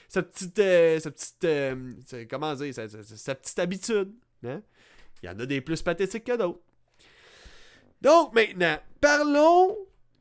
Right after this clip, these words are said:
du Steam Deck. Le Steam Deck! Savez-vous c'est quoi le Steam Deck ? Dans les commentaires, dites-moi si vous connaissez cette console-là ou si vous en avez une. Je veux avoir votre retour. Je veux en savoir plus sur la console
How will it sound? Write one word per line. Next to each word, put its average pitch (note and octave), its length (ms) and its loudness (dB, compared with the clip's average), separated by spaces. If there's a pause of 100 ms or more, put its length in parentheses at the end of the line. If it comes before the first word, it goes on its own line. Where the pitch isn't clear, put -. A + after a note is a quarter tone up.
(260)
du E3 240 -4
Steam D4 800 4 (360)
Deck. - 760 4 (340)
Le G#2+ 140 -18
Steam F4+ 840 6 (680)
Deck! - 760 2 (840)
Savez-vous D#4 380 0
c'est C#4+ 180 0
quoi D#4 200 8
le F3 80 4
Steam D3+ 260 -4
Deck ? C3 280 -6 (120)
Dans A#3+ 180 4
les D4+ 80 -4
commentaires, A3 500 0
dites-moi A#3+ 340 -4
si - 100 -6
vous F#3 140 -10
connaissez G3 340 -2
cette G3 140 -12
console-là F#3+ 580 0
ou D#3+ 80 -8
si - 160 -4
vous G#3 120 -4
en F3+ 120 -2
avez D#3+ 240 -2
une. G3 160 -2
Je C3 100 -8
veux B2+ 460 -4
avoir C3+ 400 -4
votre B2+ 280 -6
retour. D#3 440 0
Je A#2 80 -10
veux F3+ 220 2
en C3 100 -4
savoir C#3 340 -2
plus F3+ 140 -6
sur D3+ 160 -8
la B2+ 80 -6
console F#3 440 -10